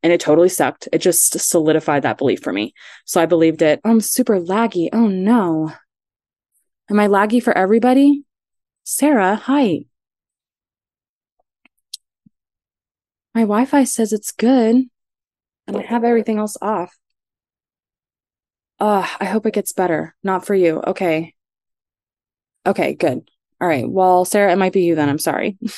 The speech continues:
<laughs> I'm recording it though, so I'll send you the recording if it, if it really sucks bad. Um, okay, so birth doesn't have to suck. Totally believed it sucked. Totally sucked for me. Believed it even more, right? Totally believed it even more th-,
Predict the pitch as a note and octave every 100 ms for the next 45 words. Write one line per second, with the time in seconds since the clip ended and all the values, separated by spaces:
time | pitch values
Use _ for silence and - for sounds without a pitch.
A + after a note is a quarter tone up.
0 | D#4+ E4 - _ _ _ G#3+ A3+ A#3 A#3+
1 | A3+ F#3+ E3 D3+ - E3 E3 F3+ F3 E3
2 | - D#3+ D3 D3 D3+ - - E3+ C#3+ _
3 | - D#3+ D3+ - C#3+ - C#3 - - -
4 | - - - _ F#3+ F3+ E3+ E3+ F3 _
5 | - G3 F#3+ - - - F#3+ G3+ G3 G3
6 | F#3+ F#3+ F3 F3+ F3+ E3 - - _ -
7 | A#3 A3+ G3+ F#3+ F3+ - F3 E3 - -
8 | _ _ _ _ _ _ - B3+ C4 B3
9 | G#3+ - A3 G3 F#3 F#3 - _ _ F3+
10 | F#3 G3+ F#3 F#3 D#3+ D3+ C3 - _ E3+
11 | E3 - - C4 B3+ A#3 G3 E3+ D#3+ -
12 | - E3+ D3+ D3+ - -